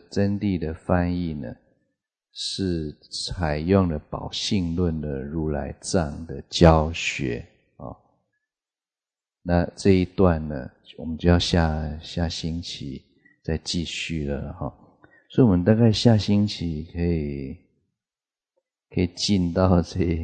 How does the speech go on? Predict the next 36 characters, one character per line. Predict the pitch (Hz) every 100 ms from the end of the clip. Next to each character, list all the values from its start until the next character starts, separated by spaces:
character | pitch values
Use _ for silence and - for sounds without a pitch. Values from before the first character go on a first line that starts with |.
| 87
个 | 90 76 80 78 _ _ _ _ _ _ _ _ _ _
转 | - 92 82 80
依 | 85 98 104 107
呀， | 101 76 80 _ -
啊， | 80 76 - _ _ - _ _ _
转 | - 92 95
依 | 117
这 | 123 127
一 | 120
段 | 113 117 104
非 | 113 107
常 | 98 82 78
的 | 76 78
长 | - - - 71 67 69 90 _ _
啊， | 80 69 - _ _ _ _ _ _ _ _ _ -
所 | 107
以 | 110 92 80 73 - _ _ _ _ _ -
这 | 113
一 | 117 117
学 | - 92
期 | 92 - 82
下， | 80 110 101
下 | 90 - 104
星 | 98 101
期 | 101 80
是 | 82
最 | 80 92 85
后 | 82
一 | 76 73
次 | - - - 80
了 | 71 64 62
啦， | 64 -
哈， | 73 71 _ _ _ _ _ _ _ _ _ _ _ _ 254 _ _ _
对 | 90
吗？ | 78 76
哈， | 85 76 -